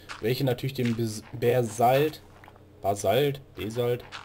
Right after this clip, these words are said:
ja, Basalt heißt es, mir zur Verfügung stellen. Zwei Stück Vulkane und Lava natürlich auch noch. <clears throat> Welche ich, ähm, brauche auch für die ganzen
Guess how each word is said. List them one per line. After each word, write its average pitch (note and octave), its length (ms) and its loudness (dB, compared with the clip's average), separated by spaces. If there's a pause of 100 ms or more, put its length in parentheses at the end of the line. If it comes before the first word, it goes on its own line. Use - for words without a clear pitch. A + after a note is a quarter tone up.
(160)
ja, G2 80 0
Basalt F#2+ 460 -2
heißt F2 240 -8
es, - 160 -12 (1300)
mir G2+ 160 -8
zur A2+ 140 -6
Verfügung A2 460 -6
stellen. A2 260 -6
Zwei A#2 220 -4
Stück - 280 -6
Vulkane A#2 420 -2
und A2 160 -6
Lava G2+ 380 0
natürlich F#2 420 -10
auch F#2 80 -8
noch. G#2 160 -8 (1900)
<clears throat> - 80 -8 (560)
Welche A2+ 280 -4
ich, G#2 140 -10
ähm, G#2 340 -2 (1160)
brauche F#2 380 2
auch G#2+ 240 0 (480)
für A2 160 -8
die F2+ 80 -14
ganzen G2 440 -10